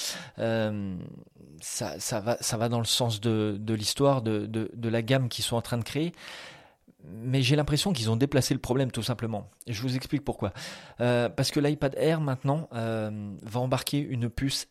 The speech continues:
M un. Euh, la puce M un qu'on a retrouvée, euh, dans l'iPad Pro dernière génération.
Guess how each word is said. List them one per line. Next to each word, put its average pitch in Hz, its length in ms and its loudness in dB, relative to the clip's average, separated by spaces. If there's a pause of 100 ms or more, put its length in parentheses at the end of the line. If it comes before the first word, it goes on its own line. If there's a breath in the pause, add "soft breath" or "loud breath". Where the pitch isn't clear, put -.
(100)
M 135 240 4
un. 117 140 0 (500 loud breath)
Euh, 110 880 0 (360)
la 110 140 -6
puce - 360 -2
M 131 180 0
un 131 240 2
qu'on 120 200 -4
a 113 60 -2
retrouvée, 120 680 0
euh, 113 280 0
dans 104 360 -2
l'iPad 120 420 -2
Pro 143 260 -2
dernière 127 400 0
génération. 117 540 -4